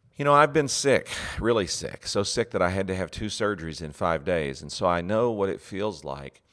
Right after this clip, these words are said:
to be helpless and to have a sense of helplessness because of the fact that there's nothing you can do in a situation, or there's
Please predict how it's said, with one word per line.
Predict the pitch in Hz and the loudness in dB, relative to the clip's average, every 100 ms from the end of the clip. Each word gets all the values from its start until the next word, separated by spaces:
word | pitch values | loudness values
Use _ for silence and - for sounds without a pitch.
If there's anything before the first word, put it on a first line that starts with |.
| _ _ _ _ - | _ _ _ _ -16
to | 92 | -10
be | 82 87 | -8 -6
helpless | 90 95 98 69 - | 2 2 2 -4 -4
and | 80 78 | -8 -8
to | 78 | -8
have | 82 | -6
a | 80 | -6
sense | - 101 - | -6 -6 -8
of | 78 | -10
helplessness | 78 90 90 71 69 73 73 | -4 -2 -2 -6 -8 -10 -12
because | - 73 - 98 87 78 | -12 -14 -6 -2 -2 -4
of | 69 | -8
the | 73 | -10
fact | - 69 71 | -8 -8 -8
that | 69 | -12
there's | 80 76 | -12 -10
nothing | 85 85 87 87 | -8 -8 -8 -12
you | 80 | -12
can | 80 71 | -14 -8
do | 85 82 | -6 -4
in | 71 | -6
a | 65 | -10
situation, | - 69 - 71 71 - 80 | -12 -10 -8 -8 -8 -10 -8
or | 69 69 | -8 -4
there's | 71 69 | -6 -6